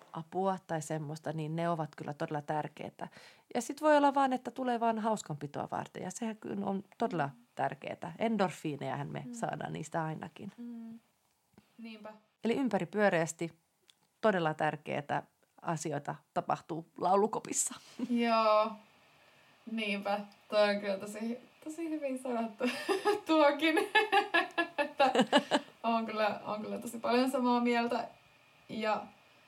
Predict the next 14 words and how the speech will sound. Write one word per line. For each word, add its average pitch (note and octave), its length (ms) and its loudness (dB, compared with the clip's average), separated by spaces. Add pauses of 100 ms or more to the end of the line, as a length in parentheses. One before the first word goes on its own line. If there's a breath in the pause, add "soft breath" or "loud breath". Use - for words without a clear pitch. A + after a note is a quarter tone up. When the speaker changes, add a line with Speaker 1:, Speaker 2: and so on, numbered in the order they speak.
(360 soft breath)
Speaker 2:
se, B3 200 4
mitä A3+ 280 6 (140)
niinku B3 220 6
ite C4+ 340 6
huomaa G3+ 400 4
tosi G3+ 160 -4
paljon G3 280 -4
oppilaissa, - 540 -6
on A3+ 100 -8
sitä - 160 -8
semmoista, G3+ 640 -8 (680)
semmoista G#3 460 -8
vapautumista G#3+ 880 2
jotenkin. A3+ 600 -4